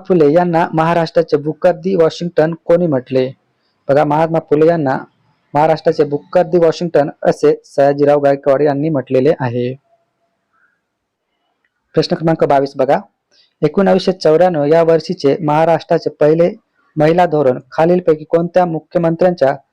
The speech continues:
कार्यकाळात घोषित करण्यात आले? तर बघा, शरदचंद्र पवार यांच्या कार्यकाळात घोषित करण्यात आले. प्रश्न तेवीस आहे,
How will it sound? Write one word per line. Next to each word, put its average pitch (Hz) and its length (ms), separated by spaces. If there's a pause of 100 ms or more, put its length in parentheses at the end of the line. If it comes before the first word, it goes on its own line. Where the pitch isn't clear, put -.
(460)
कार्यकाळात 156 420
घोषित 143 320 (100)
करण्यात 135 280 (100)
आले? 135 280 (480)
तर 175 100
बघा, 135 300 (960)
शरदचंद्र 180 640
पवार 147 400 (120)
यांच्या 160 340
कार्यकाळात 139 500 (140)
घोषित 139 320
करण्यात 135 340
आले. 131 260 (2250)
प्रश्न 175 280
तेवीस 139 420
आहे, 160 200